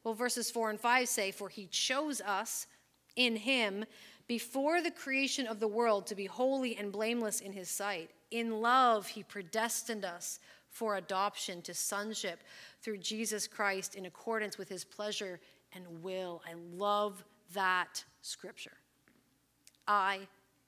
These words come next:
love it. And I love how the N L T, uh, paraphrases this too. N L T translates it like this: "God decided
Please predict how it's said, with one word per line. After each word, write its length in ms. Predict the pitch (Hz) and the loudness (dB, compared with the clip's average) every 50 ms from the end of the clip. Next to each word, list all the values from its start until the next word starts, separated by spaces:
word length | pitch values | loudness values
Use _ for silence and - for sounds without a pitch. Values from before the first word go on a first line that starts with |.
| _ - | _ -12
love 280 | 180 185 190 180 175 | -6 -2 -2 -2 -2
it. 140 | 151 127 123 - _ _ | -2 -8 -14 -18 _ _
And 100 | 208 214 | -2 0
I 80 | 208 220 | 0 0
love 280 | 220 220 233 240 254 | 2 4 4 4 6
how 120 | 262 311 294 | 6 4 4
the 180 | 269 277 - | 4 4 4
N 120 | 240 262 254 | 4 8 8
L 180 | 247 233 233 | 6 6 6
T, 420 | 226 - - 240 240 240 226 220 - - - - - - - | 2 -2 -4 -2 -2 -2 -2 -4 -6 -10 -20 -20 -16 -4 -2
uh, 100 | 202 202 | -2 -2
paraphrases 680 | - - 247 233 240 233 233 247 220 214 196 214 196 185 | 0 4 4 6 6 4 4 2 2 2 0 0 -2 -2
this 240 | 202 196 190 - | -2 -2 -2 -2
too. 340 | - - 247 220 196 190 185 180 - - | -2 0 0 0 0 0 -2 -6 -12 -6
N 80 | - 220 | -2 0
L 120 | 233 233 | 0 2
T 160 | 226 - 254 233 | 2 0 -2 -2
translates 440 | - - 240 226 202 226 214 208 | 2 0 0 2 2 0 0 0
it 80 | - 185 | -4 -6
like 200 | 196 196 185 - | -6 -8 -6 -2
this: 320 | - 220 208 202 196 - - - - - - _ _ | 0 2 2 2 0 -4 -6 -10 -20 -20 -20 _ _
"God 300 | _ 262 262 269 294 277 | _ 6 8 8 8 6
decided 680 | 262 311 285 - - 302 294 269 269 269 254 247 - | 4 2 4 6 6 8 10 10 10 8 8 6 4